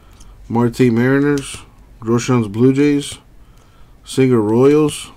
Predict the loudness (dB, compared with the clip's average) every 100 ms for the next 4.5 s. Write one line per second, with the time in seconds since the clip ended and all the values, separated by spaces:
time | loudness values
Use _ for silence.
0 | -20 -20 -12 -2 0 0 -4 -4 -2 0
1 | 0 -2 -4 -18 -20 _ -20 -20 -20 -20
2 | -4 2 2 2 2 4 6 6 4 0
3 | -14 -20 -20 -16 -4 2 2 2 0 2
4 | 2 0 -4 -6